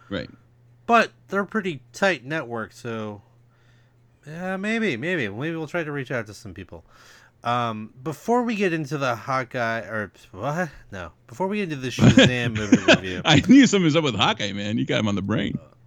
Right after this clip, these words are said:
Speaker 2: Oh, man, I know. He's, his arrow right to my heart, apparently.
Speaker 1: <laughs>
Speaker 2: Mm-hmm. Uh, we, you may notice, listeners, that we have not mentioned Heck Boy, uh,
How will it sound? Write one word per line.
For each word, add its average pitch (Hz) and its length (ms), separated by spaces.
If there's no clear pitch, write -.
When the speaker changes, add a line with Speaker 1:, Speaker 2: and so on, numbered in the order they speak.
Speaker 2:
Oh, 92 240
man, 80 260
I 82 80
know. 80 260
He's, 90 440
his 90 200
arrow 113 360
right 107 240
to - 100
my 104 140
heart, 110 280
apparently. 104 640
Speaker 1:
<laughs> - 40
Speaker 2:
Mm-hmm. 98 220
Uh, 120 340
we, 151 200
you 175 220
may 226 340
notice, 160 720
listeners, 107 800
that 113 200
we 175 340
have 151 140
not 151 260
mentioned 117 760
Heck - 380
Boy, 90 500
uh, 92 400